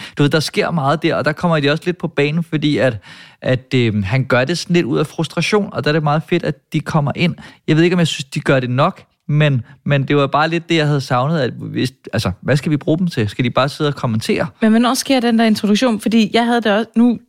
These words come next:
Speaker 2: jeg har kun set tre afsnit, og s-, og jeg savner en introduktion af dem, og deres funktion. Nu tror jeg,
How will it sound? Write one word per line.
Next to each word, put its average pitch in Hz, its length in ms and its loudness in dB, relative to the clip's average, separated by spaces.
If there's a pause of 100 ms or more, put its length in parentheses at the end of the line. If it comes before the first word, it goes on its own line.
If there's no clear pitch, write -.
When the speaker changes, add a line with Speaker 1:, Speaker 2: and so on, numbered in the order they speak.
Speaker 2:
jeg 226 140 4
har 220 80 2
kun 208 220 2
set 196 200 -2
tre - 280 -2
afsnit, 185 460 -2
og 190 80 0
s-, - 220 -6
og 190 100 2
jeg 214 140 2
savner 233 580 0 (180)
en 202 180 4
introduktion 190 680 2
af 196 140 0
dem, 214 240 2
og 175 220 0
deres 175 180 0
funktion. 214 360 0
Nu 226 80 4
tror 233 200 -2
jeg, 185 140 -2